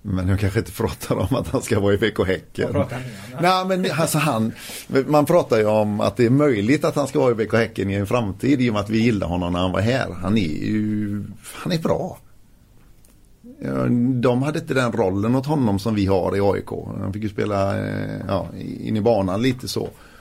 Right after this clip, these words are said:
Speaker 1: Och sen har de sån jävla konkurrens på de in i banan-platserna. Men han gjorde det bra där ändå,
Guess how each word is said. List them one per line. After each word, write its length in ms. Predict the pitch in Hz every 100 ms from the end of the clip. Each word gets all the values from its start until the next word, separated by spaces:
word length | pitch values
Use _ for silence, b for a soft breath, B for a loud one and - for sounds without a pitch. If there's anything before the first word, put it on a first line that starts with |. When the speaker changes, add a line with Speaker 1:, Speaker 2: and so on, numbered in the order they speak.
| B
Speaker 1:
Och 140 | - -
sen 300 | 104 92 92
har 180 | 107 110
de 200 | 92 -
sån 140 | 104
jävla 220 | 101 98
konkurrens 560 | - 98 - 95 90 -
på 80 | 113
de 140 | 110
in 80 | 101
i 40 |
banan-platserna. 760 | 101 101 95 98 98 92 - 87
Men 140 | 92
han 160 | 104 110
gjorde 180 | 113 131
det 100 | 147
bra 240 | 120 120
där 180 | 117 101
ändå, 420 | 98 104 127 101